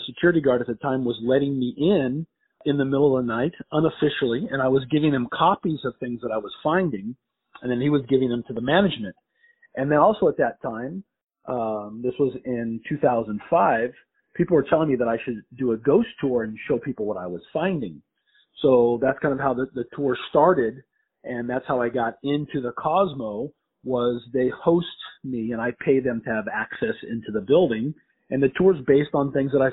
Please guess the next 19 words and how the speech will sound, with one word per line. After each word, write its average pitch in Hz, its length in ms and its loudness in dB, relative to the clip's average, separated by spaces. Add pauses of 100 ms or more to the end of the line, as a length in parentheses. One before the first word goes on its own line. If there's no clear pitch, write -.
found 131 240 0
while 123 220 -2
ghost 120 320 -4
hunting 123 340 -4 (220)
here 135 260 2
in 120 60 -2
Old 117 200 0
Town. 127 360 -4 (460)
Uh, 120 120 -4
the 120 180 0
tour's 156 220 6 (220)
changed 156 500 2 (200)
many 131 260 -2
different 139 320 -2 (100)
times, 127 400 -2 (600)
our 131 120 2
locations 123 720 0
and 117 100 -4
information 113 640 -4